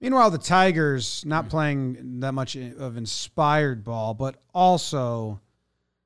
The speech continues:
Speaker 1: I think their entire rotation is on the I L now,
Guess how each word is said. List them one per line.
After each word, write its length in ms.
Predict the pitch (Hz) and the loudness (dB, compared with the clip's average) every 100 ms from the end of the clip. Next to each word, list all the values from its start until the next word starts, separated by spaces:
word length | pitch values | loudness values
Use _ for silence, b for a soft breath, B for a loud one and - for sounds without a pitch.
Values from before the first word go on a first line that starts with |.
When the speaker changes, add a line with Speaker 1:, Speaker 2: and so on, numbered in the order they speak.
| _ - | _ -10
Speaker 1:
I 140 | 123 | -8
think 400 | - - 240 262 | -6 0 2 2
their 160 | 285 277 | 2 2
entire 420 | 262 247 262 269 | 0 0 2 2
rotation 560 | 277 277 254 269 262 262 | 0 0 0 0 -2 -2
is 80 | 254 | 0
on 120 | 254 | 0
the 100 | 262 | 0
I 180 | 254 262 | -2 -2
L 100 | 262 | -2
now, 400 | 254 262 254 | 0 0 -2